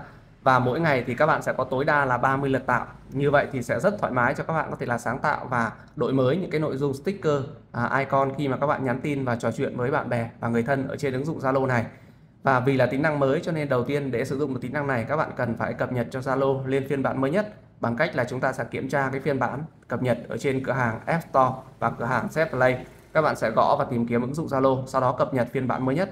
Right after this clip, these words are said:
và các bạn sẽ mở lên. Và để tạo được phần Zalo sticker mới nhất này bằng A I thì các bạn sẽ vào trong giao diện của cuộc trò chuyện bất kỳ.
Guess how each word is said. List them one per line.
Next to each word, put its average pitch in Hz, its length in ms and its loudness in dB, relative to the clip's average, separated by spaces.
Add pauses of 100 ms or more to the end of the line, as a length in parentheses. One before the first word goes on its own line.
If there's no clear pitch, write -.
(460)
và 120 120 6
các 143 100 2
bạn 151 160 2
sẽ 117 120 -2
mở 127 220 0
lên. 139 220 2 (460)
Và 135 180 6
để 127 120 0
tạo 135 220 4
được 127 160 0
phần 120 200 2
Zalo 135 380 2
sticker 147 480 0
mới 131 140 0
nhất 202 160 2
này 123 200 2 (180)
bằng 123 160 0
A 120 120 2
I 139 320 0 (320)
thì - 100 0
các 156 120 4
bạn 160 160 2
sẽ 117 140 0
vào 127 280 2
trong 131 120 -2
giao 135 120 4
diện 131 240 0
của 123 120 -4
cuộc 131 140 -2
trò 123 60 -2
chuyện 127 260 0
bất 175 140 -4
kỳ. 127 240 0